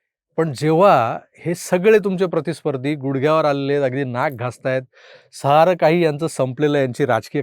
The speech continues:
कारकीर्द अगदी, अ, डबघाईला आलेली आहे आणि अशा परिस्थितीमध्ये आपणच जर आपल्या देशाला भूषणावं असणाऱ्या लोकशाही प्रक्रियेची, लो-, लोकशाही प्रणालीची, या सगळ्या ब-, निवडणूक यंत्रणेची खिल्ली उडवत राहू, सगळं काही, अ,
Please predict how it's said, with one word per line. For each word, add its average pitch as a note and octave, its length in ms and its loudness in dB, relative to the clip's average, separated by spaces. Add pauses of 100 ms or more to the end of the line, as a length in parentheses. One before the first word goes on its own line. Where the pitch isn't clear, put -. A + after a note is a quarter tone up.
कारकीर्द E3+ 480 -2
अगदी, D3 400 0 (360)
अ, A#2+ 220 -4
डबघाईला B2 560 -2
आलेली B2+ 260 -4
आहे E3 100 -6
आणि B2+ 100 -8
अशा D#3+ 200 -8 (100)
परिस्थितीमध्ये B2+ 800 -8 (240)
आपणच F3+ 380 0
जर F#3 220 0
आपल्या E3 420 0 (320)
देशाला C#3 380 -2
भूषणावं D3 600 -2
असणाऱ्या D3 340 -2
लोकशाही D3+ 460 -2
प्रक्रियेची, C#3+ 680 -2
लो-, C3 200 -4
लोकशाही C3 360 -4
प्रणालीची, C#3+ 680 -4 (360)
या B2+ 80 -4
सगळ्या D#3 500 4
ब-, C3+ 300 0 (320)
निवडणूक D3+ 440 -2
यंत्रणेची C#3 580 -6
खिल्ली C#3 260 -6
उडवत C#3+ 340 -4
राहू, B2 300 -8 (720)
सगळं C#3+ 240 0
काही, D3 300 -2 (500)
अ, B2 40 -8